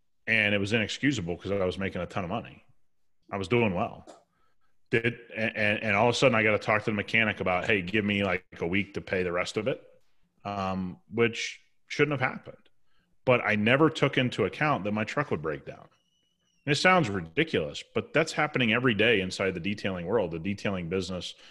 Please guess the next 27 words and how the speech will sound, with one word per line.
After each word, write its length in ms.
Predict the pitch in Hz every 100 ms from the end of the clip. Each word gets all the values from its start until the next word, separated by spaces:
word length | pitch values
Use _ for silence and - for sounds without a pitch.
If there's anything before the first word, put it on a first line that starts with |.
| - _
People's 340 | 135 127 127
businesses 580 | 92 110 107 113 - 101
are 60 | 92
having 320 | 107 98 98
those 160 | 92 -
problems 420 | 98 95 92 90
every 220 | 92 85
day. 240 | 80 143
It's 140 | 78 -
not 160 | 139
just 180 | 113 101
in 100 | 92
our 300 | 82 85 82
industry, 400 | 82 95 - 127
every 240 | 127 185 85
industry. 480 | 76 - - - _ - - -
But 120 | 110
if 80 | 98
you 120 | 165
know 240 | 202 190
where 140 | 180 139
every 220 | 131 135
dollar 320 | 120 113 101
goes 420 | 90 120 90 80
and 100 | 90
you 180 | 95 127
have 520 | 143 131 110 107 101